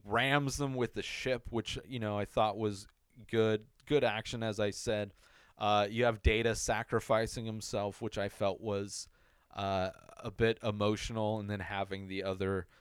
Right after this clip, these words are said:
the B four take over. Um, you know, starts with a wedding and ends with a funeral for Data, which, you know, I, I thought was a fitting and, uh, a good end. I don't know. I, that was one that y-, I was really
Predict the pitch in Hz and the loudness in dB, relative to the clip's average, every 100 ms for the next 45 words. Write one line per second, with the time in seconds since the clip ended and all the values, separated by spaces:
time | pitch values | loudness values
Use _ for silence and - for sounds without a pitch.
0 | _ _ - 92 104 98 - 98 98 95 | _ _ -8 -4 -2 -2 0 2 4 2
1 | 117 - - _ _ - 107 95 98 95 | -2 -14 -20 _ _ 0 0 2 0 2
2 | 101 98 - _ _ _ _ _ _ - | 0 -2 -6 _ _ _ _ _ _ -4
3 | 104 104 107 104 101 104 - _ - 143 | -2 2 2 2 0 -8 -20 _ -8 2
4 | 120 120 - 160 160 160 135 143 127 131 | 2 4 6 6 6 2 4 4 8 8
5 | 123 123 117 107 113 113 110 110 101 98 | 8 0 -6 -8 -4 -6 -6 -4 -4 -6
6 | - 98 95 95 87 - 90 85 82 78 | -8 -8 -6 -6 -6 -6 -6 -6 -6 -8
7 | 73 98 - - _ _ _ - 240 190 | -8 -10 -10 -18 _ _ _ -12 -2 0
8 | 180 - 156 151 - 147 131 135 135 139 | 0 0 -2 -2 0 -2 2 2 2 0
9 | 123 - 120 - 143 131 131 127 117 127 | -4 -4 -8 -2 -2 0 -4 -6 -8 -6
10 | 120 117 117 120 - 151 - 131 123 175 | 0 2 4 2 -2 -12 -14 -12 -4 -2
11 | 156 120 147 160 123 98 - 147 165 156 | -2 -2 0 0 0 -4 0 2 2 0
12 | - - 135 165 190 180 151 175 175 165 | -12 0 4 6 6 6 6 6 6 2
13 | 151 120 135 - 147 156 139 135 170 208 | -2 -6 -16 0 4 4 2 0 0 2
14 | 196 147 | 2 0